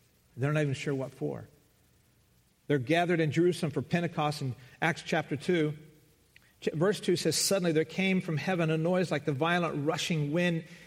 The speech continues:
and it filled the whole house where they were sitting. And there appeared to them like tongues of fire distributed upon themselves, and they, they rested on each of them. And they were all filled with the Holy Spirit and began to speak with other tongues as the Spirit had given them.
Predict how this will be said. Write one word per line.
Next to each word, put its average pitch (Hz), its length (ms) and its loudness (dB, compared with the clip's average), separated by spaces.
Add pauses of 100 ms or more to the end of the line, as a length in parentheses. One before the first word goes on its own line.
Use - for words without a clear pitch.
(160)
and 165 80 2
it 170 220 -4
filled 214 180 2
the 156 100 0
whole 196 280 0
house 196 420 -2
where 170 100 2
they 165 80 4
were 151 80 2
sitting. 160 520 -2 (240)
And 160 100 0
there 185 80 4
appeared 233 320 0
to 208 60 -2
them 165 160 0
like 139 180 -2
tongues 226 320 0
of 175 100 0
fire 208 240 2
distributed 196 440 0
upon 175 240 -2
themselves, 160 440 0
and 165 120 0
they, 160 100 2 (180)
they 160 80 2
rested 185 400 0
on 160 160 0
each 220 280 -2
of 131 80 0
them. 110 240 -6 (420)
And 175 100 0
they 190 60 4
were 185 220 4
all 269 180 2
filled 180 300 0
with 147 80 0
the 151 80 0
Holy 160 180 2
Spirit 147 380 0 (200)
and 165 120 2
began 180 340 2
to 190 80 0
speak - 460 -2
with 156 100 0
other 160 220 0
tongues 180 500 -2
as 156 140 -2
the 143 80 -4
Spirit 180 260 -4
had 151 160 -2
given 190 280 -2
them. 107 220 -10